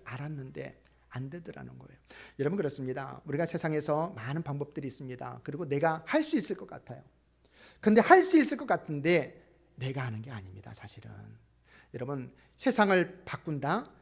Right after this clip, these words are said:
내가 바꾸는 게 아니라 하나님이 바꾸시고, 여러분, 사람을 변화시킨다? 나는 변화시킬 수 없습니다. 누가 변화시켜요? 예수님만이, 여러분,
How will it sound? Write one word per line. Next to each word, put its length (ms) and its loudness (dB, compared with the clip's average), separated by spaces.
내가 260 4
바꾸는 340 2
게 80 -10
아니라 440 -12
하나님이 420 6
바꾸시고, 640 -6
여러분, 160 2
사람을 400 8
변화시킨다? 680 2
나는 340 -2
변화시킬 420 -8
수 120 -12
없습니다. 520 -16
누가 160 -4
변화시켜요? 580 -6
예수님만이, 1080 8
여러분, 420 -8